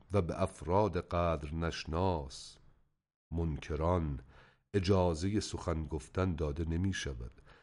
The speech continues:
و فرصت عذرخواهی ندارند. وقتی کسانی که ظلم می‌کردند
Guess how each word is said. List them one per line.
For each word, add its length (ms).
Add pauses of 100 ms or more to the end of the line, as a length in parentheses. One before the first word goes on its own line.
(160)
و 60
فرصت 760
عذرخواهی 960
ندارند. 1000 (1300)
وقتی 520
کسانی 600
که 140
ظلم 500
می‌کردند 960